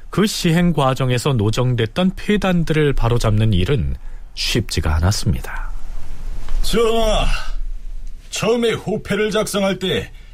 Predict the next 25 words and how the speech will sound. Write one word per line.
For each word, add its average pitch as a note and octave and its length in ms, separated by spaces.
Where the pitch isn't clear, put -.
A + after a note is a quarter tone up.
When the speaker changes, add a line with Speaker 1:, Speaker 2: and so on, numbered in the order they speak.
Speaker 2:
양인이면서도 G3 880
양인의 A#2+ 420
호적이 G#3 380
없는 G3+ 240
자는 C3 440
호패를 D3+ 440
받기가 C#3 480
어려웠으므로 D3+ 840
양반의 G#3 520
집에 A3+ 180
의탁하여 G3 640
스스로 A#3+ 440
노비가 C#3+ 400
되기를 A#3+ 340
자청하여 D#2+ 720
결국 F3+ 380
노비가 C3 400
된 A#3 140
자도 A#3 220
있사오니 E2+ 640
그 D#3 180
사람들에게 D3 720
그것을 E3 400
신고하도록 D#3 800
하여 E3 200